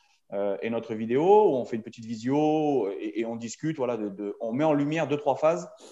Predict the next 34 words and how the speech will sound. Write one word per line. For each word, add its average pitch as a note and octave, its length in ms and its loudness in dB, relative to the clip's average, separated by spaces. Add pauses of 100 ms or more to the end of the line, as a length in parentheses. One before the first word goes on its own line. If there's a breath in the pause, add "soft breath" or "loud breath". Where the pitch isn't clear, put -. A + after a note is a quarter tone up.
(240 loud breath)
sur - 160 -10
le B2+ 60 -4
comportement C#3+ 520 2
des C3 180 0
équipes, F3 380 -6 (340)
sans F#3+ 260 2
non F#3+ 180 2
plus G3+ 180 2
faire D#3+ 160 4
des D3+ 80 4
focus - 640 -2 (280)
sur C#3 140 -2
des C3+ 120 2
joueurs D#3 580 6
ou B2+ 280 -2
plus F#3 240 -2
des D3 100 -2
stratégies E3+ 560 0
de D3 160 0
jeu D#3+ 240 2
que F3 140 -6
mettent C#3+ 200 0
en C#3 80 -4
place C#3+ 240 -2
les, A#2+ 180 -2
les A#2+ 160 -4
équipes, E3+ 320 -8
plus E3+ 160 -6
que D3 100 -10
sur C#3 160 -4
des C3 120 -2
joueurs, D3 500 0 (440 soft breath)
parce B2 180 -2
que C#3 380 2